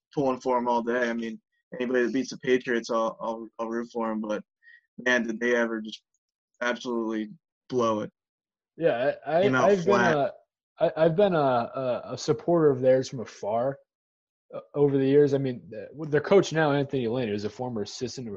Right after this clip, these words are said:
Speaker 2: of the Jets, and, and he's a good coach, and I wish the Jets would have kept him in the organization. And I think that,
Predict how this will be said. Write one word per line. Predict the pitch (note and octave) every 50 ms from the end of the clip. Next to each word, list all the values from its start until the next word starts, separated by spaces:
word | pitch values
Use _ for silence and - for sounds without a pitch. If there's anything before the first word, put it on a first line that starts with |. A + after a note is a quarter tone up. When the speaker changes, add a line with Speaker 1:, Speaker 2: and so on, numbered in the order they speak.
| -
Speaker 2:
of | - A2+ G#2+ G#2 G2+
the | G#2
Jets, | F#2+ F#2+ - G#2+ A2 B2+ C3 - B2
and, | A2 G#2+ G#2 -
and | A2+ A2+
he's | B2 B2+ C3
a | C3
good | C#3+ D3 C#3+
coach, | - - A#2+ B2+ C3+ C3+ -
and | B2
I | G#2+ G#2+
wish | A2 A#2 A2 -
the | - A2
Jets | G#2+ G#2 A2 A2 A2 -
would | A#2+ G#2+
have | G2+ -
kept | - B2 A#2 A#2 -
him | A#2+
in | A2+ A2
the | A2 G#2+
organization. | G#2+ A2 A2+ A2 G#2 G2 G2+ G#2 A#2+ C3+ - D#3+ C3+
And | A2+ G#2 G#2 - _ _ _ _ _ _ _ _ -
I | B2+
think | - G#3+ G#3+ D#3+ -
that, | E3+ D3+ -